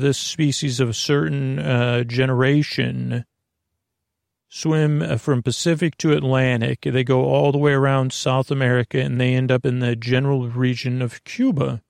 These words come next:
But Cecil, knowing about the Panama Canal, said, "I'm gonna use the Panama Canal." And this is why Cecil refused to use the lock that returned to the Pacific,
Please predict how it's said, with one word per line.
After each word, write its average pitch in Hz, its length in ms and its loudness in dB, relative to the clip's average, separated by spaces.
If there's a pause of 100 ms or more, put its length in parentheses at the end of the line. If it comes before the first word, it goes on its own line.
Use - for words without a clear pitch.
(1300)
But 127 200 -2
Cecil, 151 800 2 (100)
knowing 143 540 2
about 127 320 2
the 139 100 -4
Panama 127 480 2
Canal, 139 720 0
said, 135 300 0
"I'm 143 160 0
gonna 135 160 2
use 139 280 2
the 131 80 -4
Panama 135 440 2
Canal." 135 800 -2 (1120)
And 131 300 0
this 196 480 0
is 160 180 -2
why 127 540 -2
Cecil 143 640 -2
refused 160 1040 -2
to 151 120 -8
use 143 380 -2 (140)
the 135 340 0
lock 127 640 -2
that 135 300 -2
returned 196 520 0
to 147 60 -2
the 123 100 0
Pacific, 123 840 -6